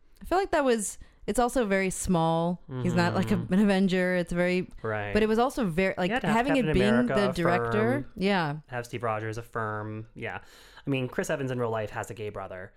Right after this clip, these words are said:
Speaker 1: Mm.
Speaker 2: Um, and, and also in real life is, like, a huge S J W
Speaker 1: Yep,
Speaker 2: on Twitter.
Speaker 1: yep.
Speaker 2: And so Chris Evans is just a prince. And so I, I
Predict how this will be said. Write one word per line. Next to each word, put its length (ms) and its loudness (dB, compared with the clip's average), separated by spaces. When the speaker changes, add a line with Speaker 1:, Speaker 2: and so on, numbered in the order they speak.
Speaker 1:
Mm. 400 2
Speaker 2:
Um, 540 -2
and, 720 -4
and 100 -4
also 300 -4
in 80 -4
real 180 -2
life 360 -8
is, 200 -10
like, 220 -8
a 40 -10
huge 460 -8
S 160 -10
J 140 -10
W 440 -6
Speaker 1:
Yep, 120 4
Speaker 2:
on 80 -2
Twitter. 300 -6
Speaker 1:
yep. 180 -2
Speaker 2:
And 600 -4
so 140 -6
Chris 220 -6
Evans 260 -4
is 140 -10
just 180 -12
a 40 -10
prince. 440 -12
And 440 -6
so 640 -8
I, 380 -8
I 300 -10